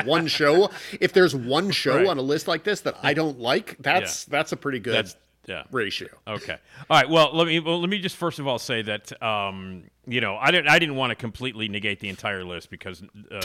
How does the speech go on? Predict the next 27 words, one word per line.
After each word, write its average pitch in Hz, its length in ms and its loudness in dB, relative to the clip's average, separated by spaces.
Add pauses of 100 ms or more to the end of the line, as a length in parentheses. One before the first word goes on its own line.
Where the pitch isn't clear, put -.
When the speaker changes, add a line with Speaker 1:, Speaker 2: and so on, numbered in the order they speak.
(100)
Speaker 2:
the, - 260 -10 (300)
<laughs> - 200 -20
because 117 220 -4
the 101 60 -12
number 104 240 -4
one 101 200 -4
is 85 120 -10
wrong. 71 320 -14 (340)
Um, 92 680 -4 (640)
<laughs> - 560 -12
but 196 320 2 (420)
for 190 240 0
me, 165 560 0
when 151 180 -2
you, 151 240 -4
you 156 100 -2
know, 131 280 -4 (200)
if 131 160 -8
you're 135 100 -6
talking 151 360 -2
about 113 560 -4
it, 135 160 -6
it, 139 140 -4
to 202 80 -10
me, 226 200 -2
it's 131 140 -8
clear 123 800 -4